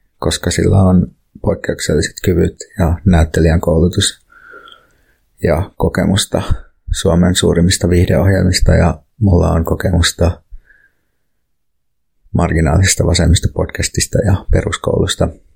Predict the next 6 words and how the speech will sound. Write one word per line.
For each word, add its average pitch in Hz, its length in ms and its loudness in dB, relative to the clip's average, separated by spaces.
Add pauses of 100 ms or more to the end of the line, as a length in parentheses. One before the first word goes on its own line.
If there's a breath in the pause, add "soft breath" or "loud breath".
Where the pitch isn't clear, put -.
(2250 loud breath)
Niin 92 220 2
tota, 87 360 2
en, 92 160 4 (640)
vaikka - 480 -4 (340)
Antti 95 200 -2
Holma 90 300 4